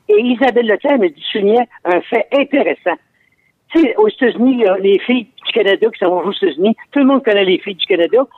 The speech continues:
On joue une contre l'autre pendant la saison sur la scène du réseau collégial américain.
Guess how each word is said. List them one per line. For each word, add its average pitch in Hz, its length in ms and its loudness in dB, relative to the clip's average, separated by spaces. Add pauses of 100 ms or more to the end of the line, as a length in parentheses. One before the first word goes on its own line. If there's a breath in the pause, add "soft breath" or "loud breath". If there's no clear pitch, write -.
(120)
On 202 220 2
joue 262 300 -2
une 233 100 0
contre 196 300 0
l'autre 233 140 -4
pendant 180 180 0
la 170 140 0
saison 175 340 -2 (180 loud breath)
sur 185 140 -4
la 180 160 0
scène 214 180 0
du 160 160 -2 (140)
réseau 165 260 0
collégial 170 400 -2
américain. 156 380 -2